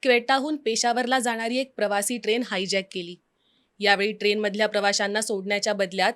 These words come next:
पाकिस्तानच्या ताब्यात असणाऱ्या संघटनेच्या सदस्यांना सोडण्याची मागणी केली गेली. जवळपास चोवीस तास सुरू असलेल्या संघर्षानंतर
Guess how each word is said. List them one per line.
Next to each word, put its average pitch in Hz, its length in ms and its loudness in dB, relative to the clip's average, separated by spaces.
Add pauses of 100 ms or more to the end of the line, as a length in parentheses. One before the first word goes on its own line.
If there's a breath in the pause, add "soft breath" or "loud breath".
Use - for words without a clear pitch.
(320 loud breath)
पाकिस्तानच्या 285 640 2
ताब्यात 240 440 2
असणाऱ्या 233 520 0 (160)
संघटनेच्या 240 680 -2
सदस्यांना 226 560 0
सोडण्याची 208 540 -4
मागणी 208 340 -4
केली 185 280 -4
गेली. 175 280 -10 (640 loud breath)
जवळपास 294 480 2
चोवीस 254 480 0
तास 262 240 4
सुरू 233 180 0
असलेल्या 233 380 2
संघर्षानंतर 196 920 -2